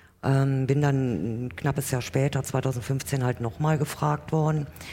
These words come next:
Und, äh, da war ja gerade so diese, diese Flüchtlingsgeschichte, die da so losging, dass viele Menschen so weltweit unterwegs waren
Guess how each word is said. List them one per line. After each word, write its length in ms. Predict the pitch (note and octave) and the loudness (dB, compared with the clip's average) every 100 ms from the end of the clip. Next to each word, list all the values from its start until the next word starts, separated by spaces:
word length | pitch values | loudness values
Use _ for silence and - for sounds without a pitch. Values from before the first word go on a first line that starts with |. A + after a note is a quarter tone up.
| - - - _ _ | -14 -16 -20 _ _
Und, 460 | B2 B2 B2 A#2 C3 | -2 0 -2 -2 0
äh, 180 | B2+ | 2
da 140 | B2+ C3 | 2 2
war 140 | B2+ | 4
ja 100 | C3+ | 2
gerade 300 | C3+ C3 C3+ | 2 2 2
so 160 | C3+ B2+ | 0 0
diese, 380 | C3 C3 B2+ B2 | 0 2 2 2
diese 220 | B2 B2 | 0 -2
Flüchtlingsgeschichte, 960 | - C#3+ - C3+ - B2 - C3+ - | -2 -2 0 -2 -2 -2 -2 -2 0
die 140 | C3+ C3+ | 0 2
da 160 | C3 | 2
so 100 | B2+ | 2
losging, 520 | B2+ B2+ C3+ A2+ B2 B2 | 2 4 2 2 -2 -2
dass 160 | A#2+ | -2
viele 240 | - C3+ C3+ | 2 4 4
Menschen 480 | C3 C#3+ D3+ C#3+ C3 | 4 2 2 0 2
so 180 | C3+ | 4
weltweit 440 | C3 C#3+ C#3 C3 - | 4 4 2 0 0
unterwegs 520 | C3 C3 C3 C3 - | 0 2 2 0 -2
waren 280 | B2 B2 | 0 0